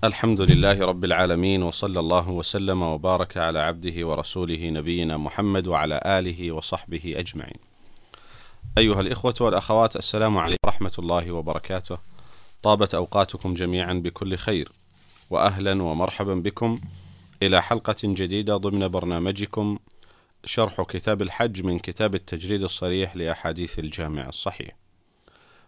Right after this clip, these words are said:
مع مطلع حلقتنا يسرنا أن نرحب بصاحب الفضيلة الشيخ الدكتور عبد الكريم بن عبد الله الخضير الذي يتولى شرح أحاديث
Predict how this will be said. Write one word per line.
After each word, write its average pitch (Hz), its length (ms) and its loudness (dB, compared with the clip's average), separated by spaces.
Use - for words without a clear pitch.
مع 110 280 8
مطلع 120 480 4
حلقتنا 113 680 2
يسرنا 107 680 0
أن 101 80 0
نرحب 95 540 0
بصاحب 95 420 0
الفضيلة 92 500 0
الشيخ 92 420 -4
الدكتور 92 420 -2
عبد 87 160 2
الكريم 92 440 -2
بن 82 160 -2
عبد 78 220 -4
الله 87 160 -2
الخضير 90 440 -2
الذي 82 280 -4
يتولى 87 400 -4
شرح - 300 -6
أحاديث 82 520 -4